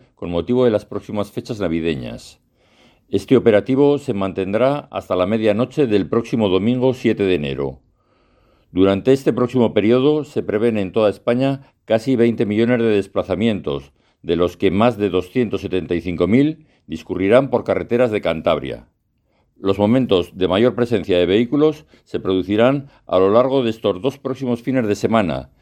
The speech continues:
coincidiendo con las festividades de Navidad y Año Nuevo. También el fin de semana del seis y siete de enero registrará importante movimiento de vehículos de regreso a las residencias habituales.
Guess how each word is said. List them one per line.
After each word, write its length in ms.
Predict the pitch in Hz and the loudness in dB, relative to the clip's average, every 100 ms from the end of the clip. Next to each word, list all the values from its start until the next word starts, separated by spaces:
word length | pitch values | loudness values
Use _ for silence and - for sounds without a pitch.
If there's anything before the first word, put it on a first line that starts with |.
| _ - | _ -4
coincidiendo 560 | 90 85 95 107 127 | -2 0 0 2 2
con 100 | 117 | 2
las 120 | 107 | 0
festividades 640 | 104 90 95 90 95 87 80 | -2 -6 -2 2 4 2 0
de 100 | 87 | -2
Navidad 420 | 87 98 143 160 | 0 0 2 2
y 60 | 123 | 0
Año 160 | 90 | -2
Nuevo. 460 | 90 87 62 60 _ _ _ _ _ _ _ | -2 -2 -2 -10 _ _ _ _ _ _ _
También 380 | 90 92 110 107 | -2 2 4 2
el 100 | 90 | 0
fin 160 | 113 110 | -2 -4
de 80 | 110 | -2
semana 340 | 98 98 85 | -2 -2 0
del 220 | 85 82 | -2 -2
seis 340 | - 123 104 82 | 0 2 2 -2
y 140 | 87 | -10
siete 300 | - 120 110 | -4 0 2
de 80 | 95 | 2
enero 360 | 110 123 139 120 | 2 0 0 -2
registrará 720 | 90 82 92 - 98 120 139 | -8 -12 -10 -2 2 4 2
importante 560 | - 92 95 85 101 104 | -2 -4 -2 -2 -4 -4
movimiento 540 | 98 95 98 98 95 | -4 -4 -4 -2 2
de 80 | 90 | 2
vehículos 580 | 90 107 117 135 139 139 _ _ - | 4 2 2 2 2 0 _ _ -4
de 140 | 90 | -2
regreso 600 | 87 85 113 123 156 - | 0 0 -2 0 0 2
a 60 | 98 | 2
las 120 | 90 | 2
residencias 560 | 87 95 107 120 139 113 | 0 -2 -2 0 -2 -2
habituales. 800 | 78 73 87 67 69 - _ | -2 0 -2 -2 -6 -14 _